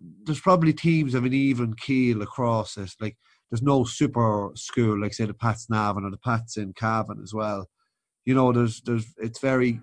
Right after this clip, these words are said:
there's no kind of centre of excellence school. Another try, maybe to try and do that with the strategic review,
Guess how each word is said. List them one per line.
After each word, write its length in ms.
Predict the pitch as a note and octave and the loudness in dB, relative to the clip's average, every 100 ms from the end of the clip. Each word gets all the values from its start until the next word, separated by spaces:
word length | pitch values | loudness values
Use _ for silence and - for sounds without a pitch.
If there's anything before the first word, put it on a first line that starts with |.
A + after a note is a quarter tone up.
| - | -8
there's 200 | A#2 A#2 | -8 -4
no 260 | B2 A#2+ | -4 -4
kind 200 | A2 A2+ | -4 -4
of 120 | G#2 | -6
centre 380 | - A#2+ A2+ A2+ | -6 -4 -4 -4
of 80 | G#2+ | -4
excellence 520 | A2+ A2 - G#2+ G#2 | -4 -6 -10 -12 -12
school. 320 | - G#2+ G#2 | -12 -6 -6
Another 280 | G#2+ A#2+ A2+ | -4 -4 -4
try, 280 | A2+ - A#2 | -6 -6 -4
maybe 220 | A#2 A2 | -4 -6
to 80 | G#2+ | -8
try 200 | - A2+ | -8 -4
and 120 | A2+ | -4
do 80 | A#2 | -4
that 160 | A2+ A2 | -4 -6
with 80 | |
the 60 | A2+ | -10
strategic 520 | - - - A#2 A2+ | -14 -12 -4 -2 -2
review, 380 | A2 G#2 A2+ A2 | -6 -2 0 0